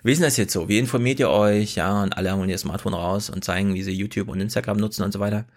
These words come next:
Und ihre These war, und es bestätigt dieser Clip hier wieder mit Martin Schulz, der Erste, der in Deutschland ein ernstzunehmendes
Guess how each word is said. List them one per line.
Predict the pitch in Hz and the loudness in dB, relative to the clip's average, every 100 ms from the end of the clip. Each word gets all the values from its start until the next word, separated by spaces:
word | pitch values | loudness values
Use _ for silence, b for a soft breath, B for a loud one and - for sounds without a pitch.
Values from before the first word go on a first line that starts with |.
| B B B B B - | B B B B B 2
Und | 117 123 | 4 6
ihre | 123 143 | 4 2
These | - 143 143 123 | 2 2 2 4
war, | 113 113 120 120 | 6 6 4 0
und | - - | -2 -2
es | - | 0
bestätigt | 110 127 135 104 | 0 2 2 -2
dieser | 101 98 | -2 -4
Clip | - 113 - | -2 -4 -2
hier | 95 | -2
wieder | 95 98 | -2 -2
mit | 92 | -2
Martin | 101 98 98 | -4 -6 -6
Schulz, | - 107 117 - B B B B | -4 -4 -4 -12 B B B B
der | 196 214 | 2 6
Erste, | 107 180 139 | 6 4 2
der | 117 110 | 4 2
in | 107 | 4
Deutschland | 110 - 120 110 - | 2 2 0 0 2
ein | 104 101 - | 0 0 0
ernstzunehmendes | 147 208 - 127 127 139 123 104 - | 2 2 2 0 0 0 0 -2 -4